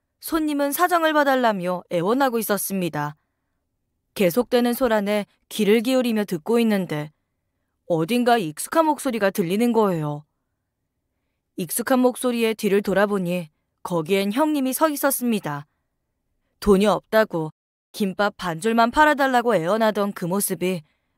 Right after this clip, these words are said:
바로 우리 형님이었던 겁니다. 이윽고 형님의 눈이 저와 마주쳤고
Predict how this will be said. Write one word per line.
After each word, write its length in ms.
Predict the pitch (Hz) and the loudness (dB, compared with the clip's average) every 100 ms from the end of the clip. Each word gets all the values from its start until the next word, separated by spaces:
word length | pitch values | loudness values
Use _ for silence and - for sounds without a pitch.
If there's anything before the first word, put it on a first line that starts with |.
| - | -6
바로 280 | 151 160 | -2 0
우리 240 | 175 156 175 | 0 -2 -4
형님이었던 680 | - 302 294 277 247 240 226 | 0 2 4 4 4 2 2
겁니다. 520 | 220 190 151 139 - _ _ _ _ _ _ _ _ _ _ _ _ _ _ _ _ _ - | 2 0 -2 -6 -8 _ _ _ _ _ _ _ _ _ _ _ _ _ _ _ _ _ -4
이윽고 400 | 175 185 226 233 | -2 0 0 2
형님의 400 | 285 277 262 254 | 2 2 2 0
눈이 280 | 175 190 | -2 -6
저와 240 | 190 175 175 | -2 0 2
마주쳤고 840 | 170 156 208 247 220 - 165 156 | 0 -2 -2 -2 -4 -6 -6 -6